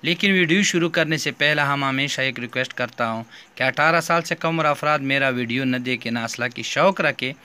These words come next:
मेरा वीडियो स्पेशल उन लोगों के लिए है जो मजबूरन असला इस्तेमाल करते हैं। सबसे फर्स्ट नंबर, व्यूअर्स, ये जो आपकी पिस्तौल है इसकी फायरपिन चेक करें। ये इसकी फायरपिन है, वीडियो के ज़रिए हम आपको दिखाएंगे।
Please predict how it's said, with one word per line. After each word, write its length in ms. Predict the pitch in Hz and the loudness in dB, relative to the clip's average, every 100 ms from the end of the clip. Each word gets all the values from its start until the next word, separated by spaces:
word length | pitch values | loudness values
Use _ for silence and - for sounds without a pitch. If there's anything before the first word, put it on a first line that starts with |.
| - - - | -20 -20 -8
मेरा 280 | 123 160 208 | 0 4 6
वीडियो 300 | 202 196 190 | 6 4 4
स्पेशल 380 | 202 - 165 196 | 2 2 2 2
उन 280 | - 220 233 | 2 4 6
लोगों 240 | 202 165 | 6 2
के 140 | 160 151 | 0 -2
लिए 160 | 156 156 | 0 0
है 140 | 156 | 0
जो 160 | 131 139 | 0 0
मजबूरन 560 | 135 113 104 120 139 143 | 0 -2 -4 -2 0 -2
असला 360 | 107 107 120 123 - | -6 -8 -2 -4 -4
इस्तेमाल 480 | 101 - 101 101 98 | -12 -12 -12 -12 -12
करते 320 | 95 98 - | -12 -14 -14
हैं। 220 | 101 95 - - - - - | -14 -16 -20 -20 -18 -18 -14
सबसे 400 | - 214 196 214 | 0 2 2 0
फर्स्ट 260 | - 185 165 | 2 4 4
नंबर, 360 | 151 135 120 110 - _ _ _ _ _ | 4 2 2 -2 -10 _ _ _ _ _
व्यूअर्स, 420 | 139 170 208 180 - _ - | -2 2 2 0 -6 _ -2
ये 100 | 151 | 0
जो 200 | 147 175 | 0 2
आपकी 300 | 156 165 - | 4 4 0
पिस्तौल 520 | - 156 - 180 196 160 | -4 -6 0 4 6 4
है 160 | 135 - _ - - | 2 -4 _ -12 -4
इसकी 280 | 180 - 202 | -4 -2 -2
फायरपिन 540 | 180 160 139 127 190 185 | -2 2 2 2 0 0
चेक 240 | - 127 - | 0 -2 0
करें। 260 | 110 104 104 - - | -4 -4 -8 -12 -8
ये 140 | 127 175 | 0 0
इसकी 360 | - 175 - 156 | 0 -4 -2 -4
फायरपिन 520 | - 131 117 156 190 | 0 -2 0 -2 0
है, 180 | 139 131 - - _ 131 | -2 -4 -8 -20 _ -8
वीडियो 320 | 139 143 170 | -4 -2 -2
के 140 | 165 | -2
ज़रिए 300 | 127 127 147 | -4 -2 -2
हम 200 | 135 139 131 | -2 -4 -4
आपको 240 | 127 123 | -6 -8
दिखाएंगे। 600 | 110 117 139 175 156 120 | -10 -6 -2 -2 -2 -6